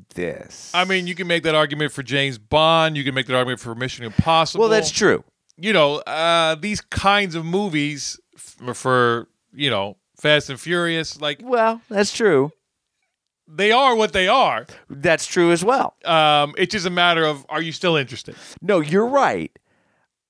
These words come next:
Speaker 1: And we have, like, a star-studded cast this time.
Speaker 2: We do.
Speaker 1: Uh, out of the gate, where the first one, it was just Will Smith and Tommy Lee Jones.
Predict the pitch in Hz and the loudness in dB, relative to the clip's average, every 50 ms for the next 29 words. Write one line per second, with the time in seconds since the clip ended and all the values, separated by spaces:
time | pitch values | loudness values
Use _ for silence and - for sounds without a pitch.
0 | _ _ _ _ - - 220 247 240 220 190 170 156 147 160 190 208 233 269 254 | _ _ _ _ -4 -2 0 2 2 2 2 0 -2 -4 -4 -2 0 2 2 2
1 | 269 254 233 208 196 165 - 143 123 - - - - - - 208 185 180 170 165 | 2 2 2 0 0 0 0 0 -2 -2 -2 -4 -4 -4 -2 0 0 2 2 0
2 | 156 - - 147 123 104 95 90 80 - 104 90 78 69 73 - - 69 67 - | -2 -2 -2 -2 -2 -2 -4 -8 -8 -4 -2 -2 -2 -2 -4 -8 -10 -10 -10 -8
3 | - 90 78 65 50 - - - _ - 110 107 107 120 131 127 113 101 95 - | -6 -6 -6 -6 -6 -10 -16 -20 _ -18 -14 -8 -4 -4 -2 -2 -2 -4 -8 -12
4 | _ _ _ _ _ _ _ _ - - 143 143 - - - - 156 170 175 165 | _ _ _ _ _ _ _ _ -4 0 0 2 0 0 -4 -2 -2 0 0 0
5 | 151 135 139 127 113 113 139 156 160 143 92 - _ _ _ _ _ - 127 135 | 0 0 -2 -2 -2 -2 0 0 0 0 -2 -6 _ _ _ _ _ -12 -4 0
6 | 156 143 131 131 127 120 113 101 _ _ _ _ _ _ - 131 143 - - - | 2 4 6 6 4 4 2 0 _ _ _ _ _ _ 0 0 0 0 0 0
7 | - 277 294 302 - - - 135 127 120 113 110 110 - - 143 156 151 143 151 | 2 2 4 2 0 -2 -2 0 2 4 4 4 0 -2 -2 2 2 4 4 2
8 | 139 123 - - - 202 190 156 139 127 - - - - - - - _ _ _ | 0 0 -2 -2 2 2 4 4 4 2 0 -4 -8 -8 -12 -16 -16 _ _ _
9 | _ _ - 120 135 156 151 135 - - 139 139 131 123 113 - - _ - 117 | _ _ -8 -2 0 0 2 0 0 -2 0 2 2 2 0 -4 -14 _ -8 -4
10 | 120 117 113 107 98 98 92 - 143 143 127 120 117 104 107 107 101 101 127 156 | -2 0 0 0 -2 -4 -6 -6 -2 -2 0 0 0 -2 -4 -4 -4 -2 -2 0
11 | 151 127 104 82 73 65 - - - - | 0 0 0 -2 -6 -10 -14 -16 -18 -18